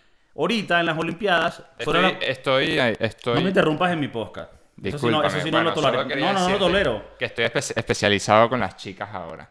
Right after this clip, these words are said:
Speaker 2: desde aquí.
Speaker 1: Ok, no sé qué dirá tu esposa de eso, pero bueno, hablemos
Speaker 2: No, bueno, imagínate, un
Speaker 1: el, el,
Speaker 2: problemón,
Speaker 1: el tema que
Speaker 2: un
Speaker 1: quería
Speaker 2: problemón.
Speaker 1: abarcar es: en las Olimpiadas, estas fueron las primeras Olimpiadas, las de Tokio, que, eh, había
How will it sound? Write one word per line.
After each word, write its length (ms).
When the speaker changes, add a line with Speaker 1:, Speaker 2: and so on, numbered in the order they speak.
Speaker 2:
desde 260
aquí. 300
Speaker 1:
Ok, 200
no 120
sé 100
qué 80
dirá 180
tu 80
esposa 300
de 80
eso, 140
pero 100
bueno, 260
hablemos 360
Speaker 2:
No, 80
bueno, 200
imagínate, 520
un 100
Speaker 1:
el, 140
el, 40
Speaker 2:
problemón, 320
Speaker 1:
el 140
tema 180
que 60
Speaker 2:
un 60
Speaker 1:
quería 180
Speaker 2:
problemón. 240
Speaker 1:
abarcar 160
es: 200
en 160
las 100
Olimpiadas, 420
estas 160
fueron 140
las 80
primeras 260
Olimpiadas, 420
las 120
de 80
Tokio, 340
que, 500
eh, 480
había 500